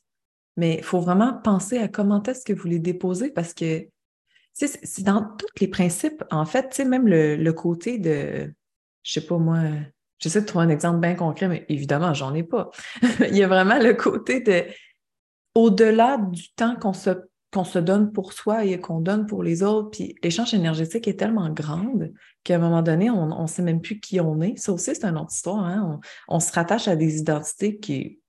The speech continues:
même pas à nous, au final, on s'en rend même pas compte. Puis à un moment donné, on se lève le matin puis on fait, « Fuck man, je suis qui ? » <laughs> C'est que si on se priorise, on se connaît mieux, on se comprend mieux,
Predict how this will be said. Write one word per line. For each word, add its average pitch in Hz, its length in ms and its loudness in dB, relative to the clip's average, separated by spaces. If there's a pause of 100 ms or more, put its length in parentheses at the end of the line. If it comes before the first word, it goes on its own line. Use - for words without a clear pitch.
(140)
même 139 220 -4
pas 160 180 0
à 139 40 -2
nous, 160 280 -4
au 180 80 -2
final, 202 300 -2
on 131 60 -6
s'en 123 160 -8
rend 131 180 -8
même 180 280 -2
pas 160 120 -6
compte. 233 340 -4
Puis - 340 -20
à 170 40 -2
un - 20 -2
moment 170 140 2
donné, 170 180 4
on 208 60 4
se 208 100 0
lève 196 120 2
le 175 60 0
matin 165 240 -2
puis 208 100 -6
on 156 80 -4
fait, « 175 300 -10 (420)
Fuck - 240 -12
man, 180 140 -4
je 175 80 -8
suis - 180 -12
qui ? » 202 360 -8 (540)
<laughs> - 420 -14
C'est 202 120 4
que 202 80 0
si - 80 2
on 311 60 4
se 302 100 -6
priorise, 233 440 4
on 226 100 2
se - 80 -4
connaît 196 240 4
mieux, 208 480 4
on 170 120 -4
se 165 80 -8
comprend 196 320 0
mieux, 240 240 4